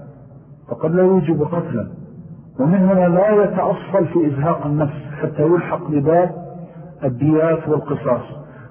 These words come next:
فرأوا أن المنبغي أن نبدأ بحد الزنا. وأما المبرر والدليل على قوة هذا الحد، فأولًا أن الله سبحانه وتعالى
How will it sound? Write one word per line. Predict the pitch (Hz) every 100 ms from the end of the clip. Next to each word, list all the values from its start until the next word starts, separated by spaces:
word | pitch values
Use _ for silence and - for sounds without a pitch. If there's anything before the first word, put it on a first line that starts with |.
| -
فرأوا | 156 165 180 190 151
أن | 175 170
المنبغي | 170 196 175 170 185 202
أن | 165 170
نبدأ | 175 151 170 170
بحد | 143 - 170 135
الزنا. | 127 127 117 92 87 - - - - - - -
وأما | 139 139 202 208 202 208 185
المبرر | 170 165 165 165 147 131 - - - - - - -
والدليل | 147 139 127 160 190 160
على | 143 156
قوة | - 190 190 160
هذا | 147 151 139
الحد، | - 180 208 - - - - - - -
فأولًا | - - 190 190 190
أن | 185 170 160
الله | 160 175 156
سبحانه | - - 165 156
وتعالى | 147 139 143 156 160 165 170